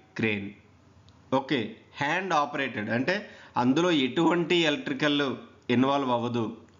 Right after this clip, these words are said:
only మనం హ్యాండ్ ఆపరేటెడ్తోనే అవుతుంది. ఓకే, so అదేంటి అనేది చూద్దాం. ఫస్ట్, ఈఓటీ crane is the one of the most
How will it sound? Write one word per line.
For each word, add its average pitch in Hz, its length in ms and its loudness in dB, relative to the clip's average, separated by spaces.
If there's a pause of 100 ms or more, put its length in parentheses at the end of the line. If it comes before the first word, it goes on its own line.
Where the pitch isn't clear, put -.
only 143 280 2 (560)
మనం 147 220 0 (1120)
హ్యాండ్ 160 360 -2
ఆపరేటెడ్తోనే 143 720 0 (420)
అవుతుంది. 117 460 2 (920)
ఓకే, 147 200 -2 (220)
so 139 160 0
అదేంటి 143 400 0
అనేది 151 220 -4
చూద్దాం. 110 260 -2 (400)
ఫస్ట్, 170 260 0 (680)
ఈఓటీ 202 400 2 (120)
crane 185 280 0 (560)
is 160 120 2 (100)
the 175 80 6 (160)
one 143 180 2
of 160 160 -4
the 165 80 2 (140)
most 190 260 2